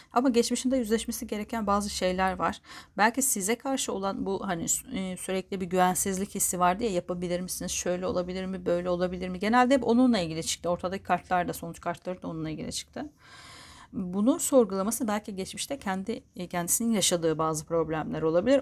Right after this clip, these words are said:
Onlarla yüzleştikten sonra size gelecek olabilir. Ama somut, net bir teklifle gelecek, gelirse de, e, m-, eğer çok iyi, iyi yaptım ama, e, biraz zaman tanımanız lazım ama.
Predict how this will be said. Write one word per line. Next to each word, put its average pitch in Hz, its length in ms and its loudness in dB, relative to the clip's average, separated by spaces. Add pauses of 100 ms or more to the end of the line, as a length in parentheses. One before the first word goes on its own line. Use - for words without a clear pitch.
Onlarla 254 440 4
yüzleştikten 226 580 -2
sonra 165 260 -2
size 160 240 -2
gelecek 156 400 -6
olabilir. 165 340 -8 (340)
Ama 269 180 6
somut, 269 400 4
net 240 240 0
bir 208 40 -4
teklifle - 480 -8
gelecek, 160 400 -4
gelirse 156 420 -2
de, 185 160 0 (1120)
e, 175 420 -2 (760)
m-, 180 400 -4 (160)
eğer 196 420 0 (600)
çok - 220 -8
iyi, 180 240 -2
iyi 180 220 -4
yaptım 165 320 -4
ama, 214 200 2 (1600)
e, 208 240 -4
biraz 254 280 6
zaman 214 280 6
tanımanız 175 460 0
lazım 160 320 0
ama. 151 200 -4